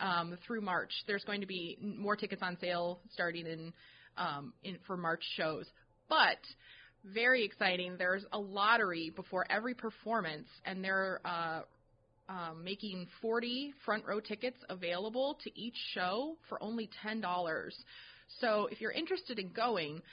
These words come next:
um, this lottery is gonna be online. It's easy to enter. It's free to enter, and you have the opportunity to win, um, a front row ticket for ten dollars.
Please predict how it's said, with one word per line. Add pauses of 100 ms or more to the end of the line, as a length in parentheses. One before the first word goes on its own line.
(240)
um,
this (160)
lottery
is
gonna
be
online.
It's
easy
to
enter.
It's (120)
free
to
enter, (180)
and
you
have
the
opportunity
to
win, (320)
um,
a
front
row
ticket (220)
for
ten
dollars.